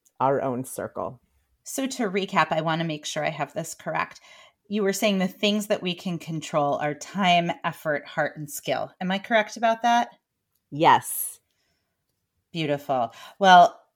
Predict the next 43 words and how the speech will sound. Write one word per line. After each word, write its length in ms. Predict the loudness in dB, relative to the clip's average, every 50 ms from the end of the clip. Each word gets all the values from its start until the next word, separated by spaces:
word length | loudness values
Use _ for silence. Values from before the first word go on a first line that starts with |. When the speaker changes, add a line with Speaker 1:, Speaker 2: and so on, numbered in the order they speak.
| 0
Speaker 2:
I 240 | 2 4 4 4 4
know 220 | 4 4 4 4
that 160 | 4 2 0 -2
you're 120 | -2 -2
gonna 340 | -2 -2 -2 0 -2 -2 -2
send 320 | -2 0 0 2 2 2
this 260 | 2 2 0 -2 -8
to 100 | -8 -6
me 260 | -4 -2 0 0 2 2
and 200 | 2 2 0 -2
we'll 120 | -4 -4
make 260 | -4 -4 -4 -4 -4 -2
it 80 | -2
available 600 | -2 -2 0 2 2 2 0 0 -2 -2 -2 -2 -2
in 160 | -6 -6 -6
the 100 | -6 -6
show 360 | -6 -6 -4 -2 -2 0 0
notes. 520 | 0 0 0 0 0 -2 -4 -6 -8 -14 -10 -6
And, 360 | -4 -4 -2 -2 -4 -4 -6 -10 -16 -20 -20 -20 -12 -4
you 100 | -2 0
know, 200 | 2 2 0 -2 -4 -12 -12
Lainey, 560 | -6 -2 -2 0 0 0 -2 -2 -6 -8 _ _ _ _ _ _ _ _ -4
I 80 | -4 -4
feel 220 | -2 -2 -6 -4
like 220 | -2 -4 -4 -4 -4 -4
every 320 | -4 -2 -2 -4 -8 -8
time 260 | -8 -6 -6 -4 -2
I 160 | 0 0 -2
talk 340 | -2 -6 -6 -6 -6 -6 -6 _ _ _ _ _ _ -12
to 140 | -10 -8
you 280 | -6 -4 -2 -2 0 0
or 680 | 0 0 0 -2 -2 -2 -2 0 0 0 0 -2 -6 -10 _ -20 -20 -18 -14
read 340 | -10 -6 -6 -6 -6 -6 -6
something 420 | -4 -4 -4 -2 -4 -6 -6 -4
that 140 | -4 -6 -6
you've 220 | -6 -10 -10 -8 -6
written, 340 | -6 -6 -6 -6 -8 -8
be 200 | -8 -8 -6 -4
it 80 | -2 -2
on 180 | -2 -2 -2 -6
your 100 | -8 -10
personal 580 | -10 -6 -4 -4 -4 -4 -4 0 0 0 0 0
blog 500 | 0 2 4 6 6 6 6 6 4